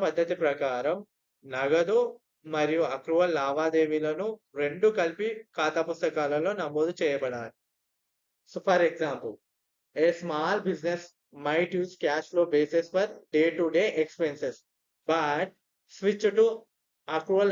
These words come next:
accounting for inventory management to get a more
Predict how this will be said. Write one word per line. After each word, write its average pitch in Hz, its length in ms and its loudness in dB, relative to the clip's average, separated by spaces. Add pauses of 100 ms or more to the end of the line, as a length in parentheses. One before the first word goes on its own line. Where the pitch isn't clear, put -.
accounting 165 480 -2 (280)
for 170 120 2 (120)
inventory 165 460 2 (100)
management 143 460 -2 (580)
to 208 80 4 (220)
get 160 240 2
a 180 160 0 (540)
more 165 420 4